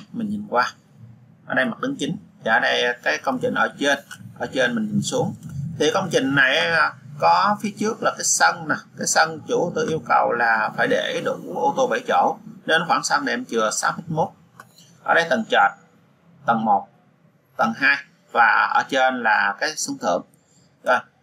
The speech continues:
bây giờ mình đi qua công năng từng phòng nha các anh chị. Thì cái công năng ở đó,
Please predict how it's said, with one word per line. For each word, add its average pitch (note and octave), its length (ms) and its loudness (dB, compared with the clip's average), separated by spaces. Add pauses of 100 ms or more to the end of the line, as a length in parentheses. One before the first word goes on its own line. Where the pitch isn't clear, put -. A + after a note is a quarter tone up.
(240)
bây D3 200 0
giờ A#2+ 200 4
mình A#2 420 0
đi C3+ 240 0
qua C3+ 480 2 (400)
công C3+ 160 0
năng B2+ 140 -4
từng G#2+ 180 -10
phòng G#2+ 260 -4
nha B2 260 -4 (100)
các D#3 80 -6
anh D3 80 -10
chị. - 160 -8 (1700)
Thì C#3 100 2
cái D#3+ 120 2
công E3+ 120 0
năng E3+ 180 0
ở E3 120 0
đó, G3 200 2